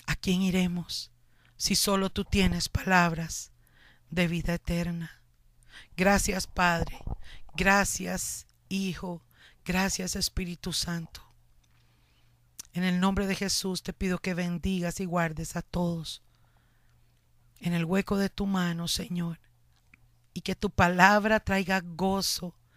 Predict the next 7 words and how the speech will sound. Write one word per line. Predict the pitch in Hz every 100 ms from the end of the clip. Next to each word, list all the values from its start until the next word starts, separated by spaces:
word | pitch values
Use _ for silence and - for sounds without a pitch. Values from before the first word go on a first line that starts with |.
| - - -
traiga | - 190 202
alegría, | 208 202 165 160 196 214 202 180 - -
traiga | 220 214 220
desafío | 214 185 202 170 220 214
a | 196
nuestros | 185 - 180
corazones | - 180 170 - 175 165 165 156 -